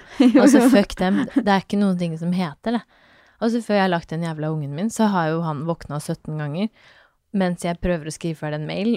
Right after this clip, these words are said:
Speaker 2: og gjøre ferdig ting. Jeg har ikke lagt fram noe barnehagetøy, og faen ikke tatt ut det jeg hadde med meg hjem en gang. Og så le-, jeg tror det er bare tull. Jeg tror de bare skryter på seg ting.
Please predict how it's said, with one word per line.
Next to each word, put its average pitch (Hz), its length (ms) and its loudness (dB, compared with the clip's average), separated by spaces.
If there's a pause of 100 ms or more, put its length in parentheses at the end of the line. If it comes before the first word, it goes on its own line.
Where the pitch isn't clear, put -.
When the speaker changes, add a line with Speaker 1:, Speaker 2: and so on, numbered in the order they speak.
Speaker 2:
og 175 160 -2
gjøre 170 180 -2
ferdig 151 240 -10
ting. 208 220 -2
Jeg 196 80 2
har - 60 -8
ikke 180 100 -6
lagt 170 180 -4
fram 170 200 -4
noe 170 120 -2
barnehagetøy, 170 640 -2
og 269 100 2
faen 196 220 0
ikke 180 100 -12
tatt 185 280 -2
ut 156 80 -12
det 156 100 -4
jeg 160 80 -4
hadde 160 180 -4
med 156 140 -4
meg 160 160 -4
hjem 147 180 -6
en 165 140 -6
gang. 285 140 -4 (580)
Og 277 100 2
så 262 140 4
le-, 226 160 2 (160)
jeg 254 140 2
tror 185 260 -2
det 196 60 -2
er 202 40 -6
bare 226 220 2
tull. 285 220 -4 (100)
Jeg 262 160 2
tror 190 160 0
de 190 80 -2
bare 202 160 0
skryter 185 580 -4
på 156 160 -6
seg 156 160 -8
ting. 156 200 -10